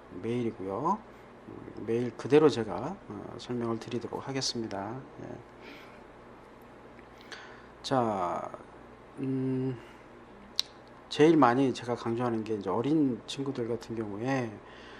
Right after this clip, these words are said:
어, 제가 하는 이야기가 이해하기 어려울 수가 있습니다.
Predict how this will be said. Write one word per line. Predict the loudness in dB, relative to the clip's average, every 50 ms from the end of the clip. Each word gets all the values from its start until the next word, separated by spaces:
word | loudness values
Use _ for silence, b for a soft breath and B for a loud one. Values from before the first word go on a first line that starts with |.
| B B B -12
어, | -10 -8 -6 -6 -6 -6 -8 -10 -10 -10
제가 | -4 -4 -2 2 2 2 4
하는 | 4 4 4 4 4
이야기가 | 4 4 4 2 2 0 0 0 2
이해하기 | 2 2 2 2 2 2 4 4
어려울 | 4 4 6 6 6 6
수가 | 4 -2 -6 -8 -6 -6 -4 -2 -2 0 0 0 0
있습니다. | 0 2 2 0 0 0 -2 -4 -2 -2 -4 -4 -4